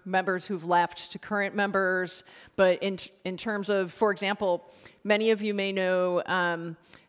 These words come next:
the Chibok girls who were kidnapped, uh, many years ago in Nigeria. <sighs> Sorry, I had to sigh for a moment because,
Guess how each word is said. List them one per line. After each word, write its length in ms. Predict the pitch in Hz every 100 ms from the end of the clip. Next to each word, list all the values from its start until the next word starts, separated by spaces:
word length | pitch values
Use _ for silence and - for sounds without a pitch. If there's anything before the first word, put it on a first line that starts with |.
| -
the 140 | 190 180
Chibok 400 | 262 233 220 208
girls 400 | 208 190 185 -
who 100 | 196
were 160 | 180
kidnapped, 720 | 165 254 185 190 185 175 - -
uh, 200 | 175 170
many 260 | 180 208 208
years 280 | 185 175
ago 220 | 185 180 175
in 100 | 175
Nigeria. 640 | 170 170 170 160 104 -
<sighs> 1160 | _ _ _ _ - _ _ _ _ _ _ - 180 160 - - - - - - _
Sorry, 300 | - 156 151
I 20 |
had 240 | 147 - -
to 60 |
sigh 260 | - 139 147
for 200 | - 190
a 40 |
moment 380 | 202 208 220 -
because, 520 | 220 269 214 202 -